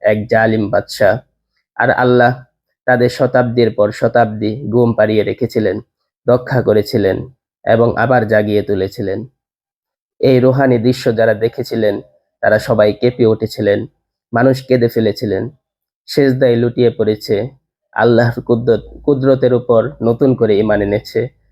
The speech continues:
তরুণরা আল্লাহ তাআলার এই নিদর্শন দেখে আবার গুহার দিকে ফিরে যায়।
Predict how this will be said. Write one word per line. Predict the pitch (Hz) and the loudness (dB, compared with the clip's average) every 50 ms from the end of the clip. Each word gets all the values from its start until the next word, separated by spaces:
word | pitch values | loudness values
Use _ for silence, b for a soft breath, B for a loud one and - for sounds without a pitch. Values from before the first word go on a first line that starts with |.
| _ _ _ | _ _ _
তরুণরা | - 143 139 139 139 135 127 123 113 | 2 2 4 4 4 4 4 2 2
আল্লাহ | 90 117 127 131 135 131 127 117 | 4 4 4 4 4 4 2 2
তাআলার | 120 117 117 113 113 110 110 | 2 2 2 4 4 2 2
এই | 113 113 110 | 2 0 0
নিদর্শন | 113 117 117 113 123 120 - - 117 110 107 | 0 -2 0 0 0 0 0 -4 -4 -4 -2
দেখে | 101 107 107 - - - - 104 98 90 - _ _ _ _ _ _ _ - | -2 -4 -4 -6 -10 -10 -6 -6 -6 -6 -6 _ _ _ _ _ _ _ -2
আবার | 110 120 127 127 117 110 | 0 2 2 2 2 0
গুহার | 107 120 117 117 104 95 | 0 0 0 0 0 0
দিকে | 95 104 92 101 | -2 -4 -2 -4
ফিরে | - - 117 107 110 104 | -4 -2 0 0 0 2
যায়। | 110 110 101 95 131 | 2 0 0 0 -2